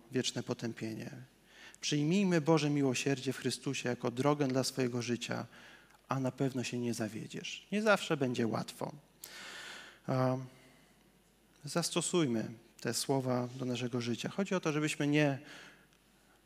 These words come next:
przyjrzeli się tylko sobie i odeszli tacy sami, jacy byliśmy, ale postarajmy się zastosować te słowa. Jeżeli mielibyście zapamiętać jedną rzecz z dzisiejszego poselstwa, to proszę was, żebyście sobie tak tutaj <laughs> wbili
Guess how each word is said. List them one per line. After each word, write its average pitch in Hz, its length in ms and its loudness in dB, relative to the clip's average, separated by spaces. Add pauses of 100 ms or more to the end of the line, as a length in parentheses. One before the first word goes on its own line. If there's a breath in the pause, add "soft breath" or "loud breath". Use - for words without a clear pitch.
(140)
przyjrzeli 143 500 6
się 151 120 -2
tylko 143 280 0
sobie 131 320 4
i 127 40 6
odeszli 127 380 2
tacy 123 240 -2
sami, 120 360 -2
jacy 117 260 -4
byliśmy, 120 600 -4 (560 loud breath)
ale 147 160 2
postarajmy 143 640 4
się 123 320 0 (100)
zastosować 120 680 -2
te - 140 -4
słowa. 123 500 -4
Jeżeli 170 320 4
mielibyście 170 480 0
zapamiętać 147 580 0
jedną 151 320 4
rzecz 123 280 2
z 110 40 -6
dzisiejszego 127 560 -2
poselstwa, 127 680 -2 (680 loud breath)
to 139 120 0
proszę 147 380 4
was, 135 240 6
żebyście 127 360 -2
sobie 131 160 -2
tak - 340 -2
tutaj 123 480 0 (400 loud breath)
<laughs> - 460 -10
wbili 143 600 4